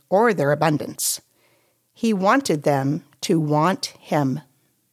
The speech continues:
God the Father wanted to sustain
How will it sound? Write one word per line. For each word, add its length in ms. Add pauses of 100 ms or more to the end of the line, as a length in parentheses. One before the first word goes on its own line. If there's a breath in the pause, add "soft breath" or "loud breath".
(960)
God 360
the 80
Father 640
wanted 540
to 140
sustain 840